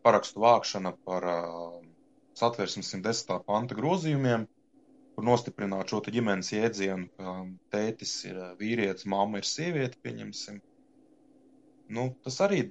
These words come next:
tā bišku iegriez šiem te cilvēkiem, kas tolaik piedalījās barikādēs un Baltijas ceļā,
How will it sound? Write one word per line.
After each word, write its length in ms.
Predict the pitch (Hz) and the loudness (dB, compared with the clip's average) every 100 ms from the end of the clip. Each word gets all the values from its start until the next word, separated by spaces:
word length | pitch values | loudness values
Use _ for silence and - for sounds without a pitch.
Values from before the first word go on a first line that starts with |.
| - - | -4 0
tā 140 | 92 85 85 _ _ _ - - _ _ - - | 2 2 0 _ _ _ -20 -20 _ _ -20 -4
bišku 340 | 120 - - 101 | -2 -2 -4 2
iegriez 560 | 127 113 98 87 82 - | 4 4 2 -2 -4 -8
šiem 240 | 98 95 | -6 -6
te 80 | - | -6
cilvēkiem, 640 | - 123 101 87 - 95 - | -2 4 4 4 -2 -12 -14
kas 160 | - | -8
tolaik 320 | 117 101 92 - | -2 0 0 -2
piedalījās 440 | 117 101 95 92 | -6 -2 -2 0
barikādēs 600 | 107 113 - 92 92 90 - | 2 2 0 -4 -4 -6 0
un 100 | 107 | 0
Baltijas 360 | 113 117 - - | 0 -4 -6 0
ceļā, 300 | 131 127 | 6 6